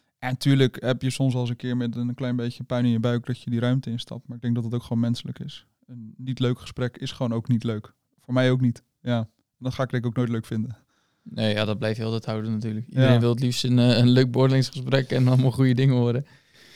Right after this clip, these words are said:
Speaker 1: Ja, en ik denk dat de kracht hem juist in zit. Dat proberen wij wel. Kijk, tuurlijk mag een keer een gesprek gewoon wat minder leuk zijn of wat,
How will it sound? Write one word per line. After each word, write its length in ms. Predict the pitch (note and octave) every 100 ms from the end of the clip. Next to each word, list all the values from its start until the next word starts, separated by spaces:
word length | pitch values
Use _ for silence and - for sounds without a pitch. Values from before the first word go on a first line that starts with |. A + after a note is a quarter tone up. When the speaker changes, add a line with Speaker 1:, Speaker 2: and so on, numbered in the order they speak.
| - - - _ _
Speaker 1:
Ja, 140 | B2+
en 80 | B2
ik 80 | C#3
denk 140 | D3+
dat 100 | D#3
de 80 | C#3+
kracht 320 | - D3+ D#3
hem 120 | - C3+
juist 320 | C3 D3+ D3
in 100 | B2+
zit. 260 | A#2 A#2
Dat 120 | - A#2
proberen 360 | A#2+ B2+ B2
wij 120 | A#2+
wel. 240 | A#2+ C3 A2
Kijk, 260 | A#2+ A2+ _
tuurlijk 240 | - C#3+ B2+
mag 180 | C3+
een 80 | C3+
keer 160 | B2+ B2+
een 80 | A#2+
gesprek 420 | - - B2 -
gewoon 160 | -
wat 140 | A#2 A2+
minder 240 | B2 B2
leuk 200 | A#2+ B2
zijn 260 | - G#2+ A2
of 140 | B2
wat, 180 | - -